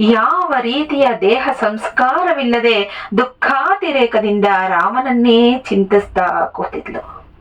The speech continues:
ರಾವಣ ಸೀತಾದೇವಿಯನ್ನ ನೋಡಿ ಅಭಿಪ್ರಾಯಯುಕ್ತವಾದ ಸುಮಧುರ ಮಾತುಗಳಿಂದ ತನ್ನ ಆಶಯವನ್ನ ವ್ಯಕ್ತಪಡಿಸ್ತಾನೆ. ಹೇಳ್ತಾನೆ, "ಸುಂದರವಾದ ಸರ್ವಾಂಗಗಳಿಂದ ಸಂಪನ್ನಳಾಗಿರೋ ನಿನ್ನನ್ನ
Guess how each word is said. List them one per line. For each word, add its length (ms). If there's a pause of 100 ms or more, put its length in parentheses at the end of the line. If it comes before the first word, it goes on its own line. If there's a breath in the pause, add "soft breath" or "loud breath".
(880 loud breath)
ರಾವಣ 400 (380)
ಸೀತಾದೇವಿಯನ್ನ 880
ನೋಡಿ 500
ಅಭಿಪ್ರಾಯಯುಕ್ತವಾದ 1800
ಸುಮಧುರ 640
ಮಾತುಗಳಿಂದ 720 (140)
ತನ್ನ 260
ಆಶಯವನ್ನ 680 (200)
ವ್ಯಕ್ತಪಡಿಸ್ತಾನೆ. 960 (880 loud breath)
ಹೇಳ್ತಾನೆ, 680 (580 loud breath)
"ಸುಂದರವಾದ 760 (200)
ಸರ್ವಾಂಗಗಳಿಂದ 1120
ಸಂಪನ್ನಳಾಗಿರೋ 1400
ನಿನ್ನನ್ನ 540